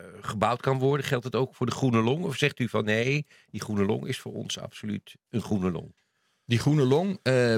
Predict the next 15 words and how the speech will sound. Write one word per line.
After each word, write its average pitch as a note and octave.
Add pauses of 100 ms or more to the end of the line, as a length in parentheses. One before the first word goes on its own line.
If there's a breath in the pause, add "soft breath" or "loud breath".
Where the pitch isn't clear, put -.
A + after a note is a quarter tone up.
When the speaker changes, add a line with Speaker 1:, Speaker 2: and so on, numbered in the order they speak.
Speaker 2:
blijft C3+
een C3+
Groene A#2
Long. E2
Dat A2+
is A#2
nadrukkelijk, A2
eh, G2+
ook -
vastgesteld. G2
Er F#2+
is F#2
echt -
behoefte D3+ (320)
op, -